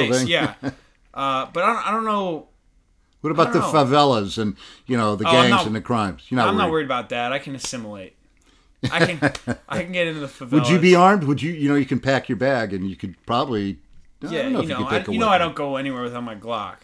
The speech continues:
Speaker 2: Right.
Speaker 1: So
Speaker 2: But
Speaker 1: I always
Speaker 2: you
Speaker 1: got my piece. I'm always
Speaker 2: Yeah,
Speaker 1: packing.
Speaker 2: I know that.
Speaker 1: Yeah, so why, it's no difference
Speaker 2: Okay.
Speaker 1: when I'm out,
Speaker 2: But you'd,
Speaker 1: you know, in the
Speaker 2: you would be
Speaker 1: Olympic
Speaker 2: ship-,
Speaker 1: meet.
Speaker 2: you usually keep it under, under the seat of your car, of your two thousand LeSabre. You having that shipped down there, right?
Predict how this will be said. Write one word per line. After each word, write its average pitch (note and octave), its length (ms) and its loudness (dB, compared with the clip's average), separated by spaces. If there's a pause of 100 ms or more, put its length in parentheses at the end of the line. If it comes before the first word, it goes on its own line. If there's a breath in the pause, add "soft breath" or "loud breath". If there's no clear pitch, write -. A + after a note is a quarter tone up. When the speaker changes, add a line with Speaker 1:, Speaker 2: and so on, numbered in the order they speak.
Speaker 2:
Right. E2+ 320 -12
Speaker 1:
So G#2+ 480 -10 (600)
Speaker 2:
But C#3+ 80 0
Speaker 1:
I - 60 0
always E3+ 180 4
Speaker 2:
you F#3+ 60 -10
Speaker 1:
got D3+ 180 2
my C3+ 100 -6
piece. B2+ 420 -8
I'm B2 100 -10
always B2+ 260 -10
Speaker 2:
Yeah, A#2+ 120 -8
Speaker 1:
packing. G#2 280 -16 (160)
Speaker 2:
I B2 80 -2
know G2+ 200 0
that. D#2+ 220 -12 (240)
Speaker 1:
Yeah, C#3+ 280 -2
so D#3+ 240 -4
why, C#3+ 340 2
it's B2+ 320 -10
no D3+ 160 -6
difference C3+ 380 -4
Speaker 2:
Okay. D#2 100 -10
Speaker 1:
when B2+ 80 -6
I'm B2 120 -4
out, A#2+ 140 -2
Speaker 2:
But B2+ 160 0
you'd, D3+ 160 0
Speaker 1:
you B2+ 80 -4
know, A#2+ 80 -10 (100)
in B2+ 100 -10
the B2 80 -2
Speaker 2:
you F3 80 6
would D3+ 120 6
be C#3+ 60 2
Speaker 1:
Olympic C3 100 0
Speaker 2:
ship-, - 300 2
Speaker 1:
meet. D3+ 80 -6
Speaker 2:
you D#3 80 -2
usually D3+ 240 0
keep D3+ 220 0
it C#3+ 60 -2
under, B2+ 320 0
under B2+ 220 0
the G2 160 -4
seat D3 260 -2
of G2+ 120 -4
your G2+ 80 -8
car, B2+ 480 2 (240 loud breath)
of G#2 100 -6
your A2+ 200 0
two - 200 -4
thousand A#2+ 460 0
LeSabre. G#2+ 500 -2
You A2 140 -2
having B2 180 -2
that G#2 140 -4
shipped - 300 -6
down A2 240 -4
there, D#2 120 -12
right? E2 260 -14